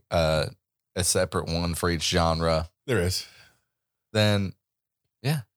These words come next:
Speaker 1: it's staying, honestly, stay in your genre.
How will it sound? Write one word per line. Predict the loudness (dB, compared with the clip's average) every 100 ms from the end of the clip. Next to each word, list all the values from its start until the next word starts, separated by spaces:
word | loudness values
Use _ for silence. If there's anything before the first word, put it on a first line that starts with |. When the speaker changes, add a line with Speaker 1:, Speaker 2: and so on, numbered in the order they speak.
| _ _ -10
Speaker 1:
it's | -6 -6 -4 -4
staying, | -2 0 0 -2 -8 _ _ _ _
honestly, | 0 2 2 0 -2
stay | -4 -2 2 4
in |
your | 4
genre. | 2 2 0 -2